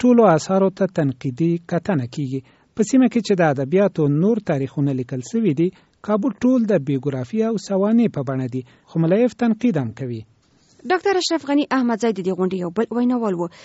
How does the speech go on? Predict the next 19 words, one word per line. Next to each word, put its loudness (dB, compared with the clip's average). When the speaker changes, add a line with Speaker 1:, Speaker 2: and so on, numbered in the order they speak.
Speaker 2:
چې 0
د 2
بشري، 4
اسلامي 4
او 4
افغاني 0
فرهنګ -2
په -4
وده 0
کې 0
د 2
ازبکانو -2
د 6
نقش 2
په -2
باب 0
څرګندونې 2
وکړې -2
او 4